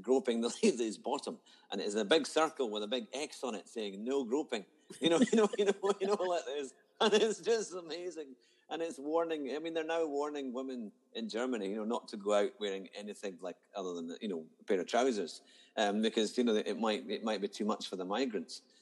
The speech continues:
Um, you know, so it's, <laughs> it's kind of, it's just going, it's utterly ridiculous. You, you're having to tell your own people, "Sorry, we have to do all this because these guys can't control themselves."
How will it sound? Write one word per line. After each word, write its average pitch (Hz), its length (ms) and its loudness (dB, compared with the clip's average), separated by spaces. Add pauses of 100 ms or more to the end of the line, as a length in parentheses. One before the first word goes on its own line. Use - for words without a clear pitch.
(220)
Um, 87 360 0
you 113 60 2
know, 120 220 4
so 110 180 2
it's, 98 240 -2
<laughs> 127 220 4
it's - 240 2
kind - 320 -4
of, 123 160 -4 (220)
it's 185 180 0 (100)
just - 340 0
going, 104 280 -2
it's 143 320 -6
utterly 135 320 -2
ridiculous. 98 800 -6
You, 110 180 -4 (320)
you're 143 120 4
having 180 180 4
to 156 80 -2
tell 151 240 2
your 131 100 2
own 123 140 0
people, 113 340 -2
"Sorry, 117 320 0
we 98 80 2
have 113 160 -2
to 110 80 -16
do 107 140 -8
all 104 160 -2
this 101 180 -8
because 98 360 -8 (220)
these 107 220 -2
guys 104 320 -2
can't 104 240 -4
control 151 400 -4
themselves." 85 560 -6